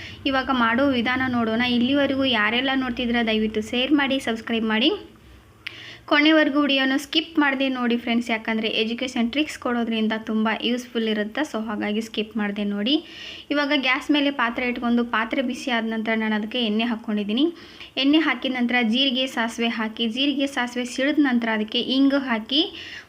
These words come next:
ಹುಣಸೆ ಹಣ್ಣಿನ ರಸವನ್ನು ಕೂಡ ಸೇರಿಸ್ತಾ ಇದ್ದೀನಿ. ಹುಣಸೆ ಹಣ್ಣನ್ನು ಮೊದಲೇ ನೆನೆಯೋದಕ್ಕೆ ಹಾಕಿ ಅದನ್ನ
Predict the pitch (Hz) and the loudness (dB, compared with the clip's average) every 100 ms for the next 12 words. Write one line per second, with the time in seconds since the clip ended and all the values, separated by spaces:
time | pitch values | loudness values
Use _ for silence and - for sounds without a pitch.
0 | - 294 302 320 311 269 269 254 240 233 | 2 2 4 4 4 4 2 0 0 0
1 | 247 233 226 233 247 294 - 233 208 214 | 2 2 2 0 0 0 0 0 0 -4
2 | - 196 202 208 330 - - - - 269 | -8 -8 -4 0 0 -2 -14 -20 -2 -2
3 | 269 294 269 254 254 247 233 226 247 240 | 2 2 2 0 0 2 2 2 2 2
4 | 226 233 233 233 233 226 220 269 269 233 | 2 0 -2 -4 -4 -4 -4 -2 -2 0